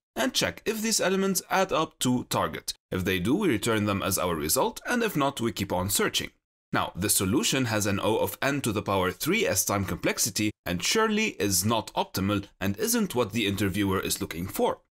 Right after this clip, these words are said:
Additionally, during an interview, always try to think if what you've been working on for the past half an hour can help you solve the current problem at hand. So if you were asked to solve the two-sum problem before the three-sum one, then you might as well use what you wrote.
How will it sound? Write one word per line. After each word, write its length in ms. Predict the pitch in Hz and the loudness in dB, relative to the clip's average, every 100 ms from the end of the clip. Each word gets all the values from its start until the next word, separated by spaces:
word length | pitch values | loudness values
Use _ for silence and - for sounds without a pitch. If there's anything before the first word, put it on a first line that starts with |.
| _ - | _ -6
Additionally, 420 | 156 269 269 262 196 | -4 0 2 2 2
during 340 | 131 202 170 | 2 2 2
an 100 | 95 | 0
interview, 520 | 143 208 240 104 104 | 0 0 0 2 0
always 420 | 110 202 254 262 | 2 -2 0 0
try 160 | - 226 | 2 0
to 120 | 214 | 0
think 300 | 175 220 202 | -2 -2 -2
if 300 | - 196 - | -2 -2 -2
what 180 | 107 101 | -2 0
you've 160 | 101 87 | 0 0
been 180 | 95 | 0
working 320 | 92 160 196 127 | 2 0 0 2
on 220 | 113 170 | 2 2
for 160 | 147 | 0
the 100 | 95 | 0
past 440 | - 98 101 - - | 0 0 0 -2 -2
half 240 | 110 123 | -4 -2
an 100 | 98 | 0
hour 300 | 104 123 104 | 2 2 2
can 180 | - 95 | 0 -2
help 240 | 104 185 | 0 -2
you 100 | 285 | 0
solve 340 | 214 156 170 139 | 0 2 0 0
the 100 | 104 | -2
current 340 | 135 147 117 | 0 0 -2
problem 340 | - 160 120 90 | -2 0 0 0
at 180 | 85 | -2
hand. 340 | - 185 - - _ _ - | -2 -2 -4 -10 _ _ -4
So 180 | - 262 | 0 0
if 100 | 262 | 2
you 120 | 151 | 2
were 160 | 131 185 | 2 0
asked 340 | 208 - - | -2 -4 -4
to 80 | 143 | 0
solve 280 | 135 143 117 | 0 0 0
the 80 | |
two-sum 400 | 98 151 - 139 | 0 0 2 0
problem 360 | 110 139 151 113 | -2 0 2 2
before 320 | 95 110 170 | 0 0 0
the 100 | 180 | 0
three-sum 520 | 113 127 139 - 90 | -2 0 0 0 0
one, 240 | 113 135 - - | 0 0 -2 -4
then 160 | 214 | -2
you 80 | 277 | 0
might 220 | 269 262 | 0 -2
as 160 | 202 139 | 0 2
well 180 | 160 139 | 2 4
use 220 | 233 113 | 2 2
what 180 | 104 - | 0 0
you 60 | |
wrote. 320 | 92 139 - | 0 0 -2